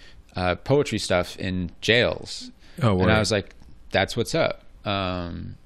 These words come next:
Speaker 1: and so that just kinda got me thinking about how I've been wanting to do more volunteer work and that, oh, maybe I can use something I care about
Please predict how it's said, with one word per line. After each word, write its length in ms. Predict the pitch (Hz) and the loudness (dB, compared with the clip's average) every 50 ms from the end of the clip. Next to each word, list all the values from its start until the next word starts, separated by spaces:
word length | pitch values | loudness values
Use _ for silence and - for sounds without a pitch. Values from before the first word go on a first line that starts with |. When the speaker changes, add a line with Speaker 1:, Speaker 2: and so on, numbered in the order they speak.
| - - | -2 0
Speaker 1:
and 140 | 113 104 | 0 0
so 240 | - - 117 104 104 | 2 2 4 4 4
that 200 | 95 104 101 98 | 4 4 2 2
just 160 | - 101 - - | 2 -2 -2 0
kinda 220 | 120 110 101 98 92 | 2 2 2 4 4
got 180 | 101 98 104 | 2 2 2
me 80 | 104 92 | 0 -2
thinking 360 | - - 110 - - 104 101 | -2 -2 -4 -2 -2 -4 -2
about 280 | 98 92 92 92 95 - | 0 2 2 2 2 2
how 100 | 90 92 | 0 0
I've 60 | 87 | 0
been 140 | 87 92 92 | 0 -2 0
wanting 280 | 104 117 135 139 127 110 | 0 2 2 2 0 -2
to 60 | 101 | -2
do 120 | 98 104 101 | -2 -2 0
more 140 | 98 95 | 0 0
volunteer 440 | 87 92 90 95 95 90 - 98 98 | 0 2 2 0 0 -2 -4 -4 -4
work 240 | 90 92 92 90 - | -2 -2 -2 -2 -2
and 80 | 95 92 | -2 -2
that, 140 | 90 101 - | -2 -2 0
oh, 120 | - 143 113 | 0 0 0
maybe 180 | 104 98 98 98 | 0 2 2 2
I 60 | 95 | 2
can 160 | - - 101 | 0 -2 -2
use 160 | 101 98 - | 0 0 0
something 260 | - 107 95 - 92 90 | 0 -2 -2 -2 0 0
I 100 | 85 85 | 0 0
care 300 | - - - 120 127 107 | 0 0 0 2 2 2
about 340 | 87 82 85 85 85 - | 0 0 0 -2 -2 -4